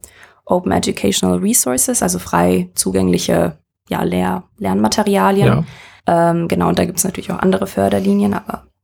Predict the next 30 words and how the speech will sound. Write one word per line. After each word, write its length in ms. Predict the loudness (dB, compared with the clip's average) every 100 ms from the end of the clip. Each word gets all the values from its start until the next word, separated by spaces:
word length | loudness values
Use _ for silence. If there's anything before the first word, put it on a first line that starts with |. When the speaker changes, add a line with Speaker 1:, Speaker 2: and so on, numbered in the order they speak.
| _
Speaker 1:
genau, 320 | -2 0 0 2
unser 580 | 2 2 0 0 -2
Projekt 460 | -2 0 2 0 0
Wilmo 400 | 0 2 0 -4 _ _ _ _ -4
ist 120 | 0
dann 80 | 2
eben 160 | 0
Teil 380 | 2 2 2 0
dieser 260 | -2 -4 -2
Förderlinie 840 | -2 0 2 2 2 2 -2 -6 _
und, 360 | -4 -2 0 0
ähm, 280 | 2 2 2
unsere 240 | 0 2
Inhalte 440 | 2 2 2 0 2
werden 240 | 2 2
dann 340 | 0 -2 -4 -10 -20 -8
letztendlich 580 | -4 -2 -2 -2 -2 -2
auf 420 | 0 0 -2 -14 _ -4
der 420 | -2 0 0 2
Online-Plattform 680 | 2 2 0 -4 -2 -2 0
Orca 280 | 0 0
N 120 | 0 0
R 160 | -2
W 260 | 0 0 0 -6 _ _
hochgeladen, 600 | -6 -4 -4 -2 -2 -2
Orca 500 | -2 -2 -2 -4 -4 -10 -20 -20 -20 _
für 420 | -2 2 4 4
Open 480 | 0 0 0 0 -2 -4
Resources 480 | -2 0 0 0 -2
Campus. 560 | 0 0 -2 -4 -6